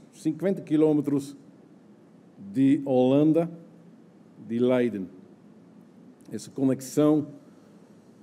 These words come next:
foi bem perto. O outro é Luiz de Molina, é um jesuíta. Nesse livrinho,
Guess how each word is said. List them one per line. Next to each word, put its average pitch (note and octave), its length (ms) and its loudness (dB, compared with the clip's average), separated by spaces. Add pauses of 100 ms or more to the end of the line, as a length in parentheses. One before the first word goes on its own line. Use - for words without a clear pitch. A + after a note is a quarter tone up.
(360)
foi C3+ 160 -4
bem F#3+ 220 4
perto. C3+ 460 2 (580)
O C#3 80 -2
outro F#3 360 8
é D#3 400 2
Luiz D#3+ 560 8
de C#3+ 180 2
Molina, C#3 600 6 (1400)
é A#2+ 40 -8
um A#2 120 0
jesuíta. B2 540 0 (2500)
Nesse D#3+ 400 4
livrinho, D3+ 760 10